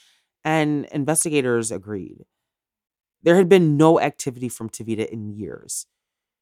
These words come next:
She had not used her cell phone since November twenty-fourth.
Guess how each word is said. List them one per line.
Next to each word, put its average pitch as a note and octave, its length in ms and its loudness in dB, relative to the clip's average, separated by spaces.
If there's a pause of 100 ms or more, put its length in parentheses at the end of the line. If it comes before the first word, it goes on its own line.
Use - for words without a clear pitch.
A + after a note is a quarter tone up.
She - 160 0
had D3+ 100 6
not D3+ 260 0
used F3 160 -4
her F3 80 -4
cell A#2+ 240 -2
phone A2+ 360 -6
since A2+ 280 -8
November A2+ 280 -6
twenty-fourth. G2 720 -12